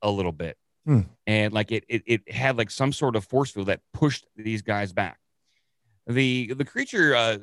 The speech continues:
Speaker 1: saw the two skiers, uh, step forward a little bit and pointed the black box it was holding at these two skiers. At that point in time, the skiers noticed that inside the black box, there was, like, a hole cut out that was pulsing yellow,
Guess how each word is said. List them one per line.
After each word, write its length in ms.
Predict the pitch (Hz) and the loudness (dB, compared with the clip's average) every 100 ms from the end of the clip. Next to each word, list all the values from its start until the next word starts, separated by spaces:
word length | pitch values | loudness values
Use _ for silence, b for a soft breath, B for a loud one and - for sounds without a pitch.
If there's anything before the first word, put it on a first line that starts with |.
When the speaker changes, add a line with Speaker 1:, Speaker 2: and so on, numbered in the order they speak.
| 147 | -8
Speaker 1:
saw 460 | - 240 214 104 | 0 4 4 2
the 100 | 104 | -2
two 140 | 107 110 | -2 -2
skiers, 540 | - 87 85 120 - _ _ _ | -2 -4 -6 -8 -16 _ _ _
uh, 140 | 107 107 | -2 -2
step 300 | - 170 - | -2 -4 0
forward 200 | 165 147 | 2 2
a 40 | |
little 220 | 107 101 | 0 -2
bit 220 | 92 107 - | 0 0 0
and 260 | 117 113 - | -2 -2 -4
pointed 480 | - 160 185 170 147 | -2 0 0 -2 -2
the 100 | 117 | -2
black 380 | 104 120 147 - | -2 0 0 -2
box 560 | 104 127 127 95 - - | -4 0 0 -2 -12 -12
it 80 | 113 | -8
was 140 | 110 | -6
holding 520 | - 143 143 98 95 - _ _ _ - | 0 0 0 -2 -6 -10 _ _ _ -2
at 200 | 120 123 - | 0 0 -4
these 420 | 113 113 110 - | -4 -2 -4 -6
two 180 | - 113 | -2 0
skiers. 640 | - - 160 78 - - _ _ _ _ | 0 -2 -2 -2 -6 -20 _ _ _ _
At 100 | 120 | 0
that 180 | 160 202 | 2 2
point 260 | - 147 120 | 0 -2 0
in 40 | |
time, 280 | 120 113 113 - _ _ - | 0 0 -4 -10 _ _ -10
the 80 | |
skiers 360 | 107 - 139 113 | -6 0 0 2
noticed 280 | 120 117 - | 0 0 0
that 220 | 110 104 - | 0 0 0
inside 260 | 135 147 | 0 0
the 80 | 120 | 0
black 260 | 101 117 - | 0 -4 0
box, 240 | 120 113 | -2 0
there 100 | 113 | -2
was, 80 | 104 | -2
like, 100 | 107 | -4
a 40 | |
hole 360 | - 127 131 139 | -4 0 2 2
cut 220 | - 147 | -2 0
out 240 | 143 147 113 | 2 0 -2
that 120 | 104 | -6
was 140 | 101 | -8
pulsing 580 | - - 135 131 123 113 | -10 -2 -2 -2 -2 0
yellow, 440 | 101 123 131 143 | 2 4 2 0